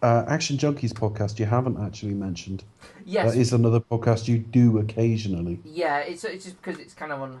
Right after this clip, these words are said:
Speaker 2: uh, hiatus at the moment, just, just because I,
Speaker 1: Time.
Speaker 2: nine of us have got the time really at the moment. So, uh, but it's not something that we've kind of gone, "Uh, screw it, we're not ever doing it again." Um, but we, we do intend to kind of, like, bring it back to.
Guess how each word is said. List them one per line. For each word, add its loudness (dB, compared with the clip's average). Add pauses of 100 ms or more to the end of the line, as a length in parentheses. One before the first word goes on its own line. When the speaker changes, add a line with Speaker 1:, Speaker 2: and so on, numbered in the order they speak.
(100)
Speaker 2:
uh, -8
hiatus -12
at -20
the -16
moment, -10
just, -18 (240)
just -18
because -12 (560)
I, -14 (260)
Speaker 1:
Time. -8
Speaker 2:
nine -2
of -12
us -16
have -12
got -14
the -20
time -10
really -10
at -14
the -16
moment. -14
So, -10 (380)
uh, -8
but -10
it's -16
not -12
something -18
that -14
we've -18
kind -12
of -16 (380)
gone, -12 (520)
"Uh, -2
screw -10
it, -8
we're -14
not -10
ever -10
doing -14
it -14
again." -14 (280)
Um, -14
but -14
we, -16
we -16
do -14
intend -16
to -20
kind -18
of, -16
like, -14
bring -16
it -20
back -16
to. -18